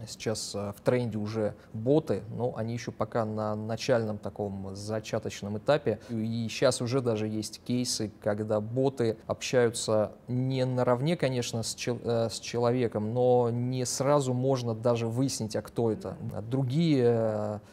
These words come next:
средства автоматизации, те, которые, э, максимально сокращают рутину всякого рода, да, системы C R M, в которых можно вести сделки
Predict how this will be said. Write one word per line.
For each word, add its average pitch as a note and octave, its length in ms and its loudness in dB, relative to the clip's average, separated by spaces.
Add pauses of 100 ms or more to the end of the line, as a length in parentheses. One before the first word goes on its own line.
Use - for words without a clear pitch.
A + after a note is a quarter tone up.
средства C3+ 500 0
автоматизации, A#2 840 0
те, A#2 260 -6
которые, A2+ 680 0 (280)
э, F#2+ 200 -6
максимально C3+ 580 0
сокращают B2 840 0 (200)
рутину B2+ 520 0
всякого A2 500 -2
рода, G#2+ 240 -2
да, A2+ 340 -2 (140)
системы B2 560 -2 (240)
C - 180 0
R B2 100 6
M, C#3 180 4
в - 40 -14
которых B2 440 0
можно A#2+ 220 0
вести A#2 360 -2
сделки A2+ 600 -2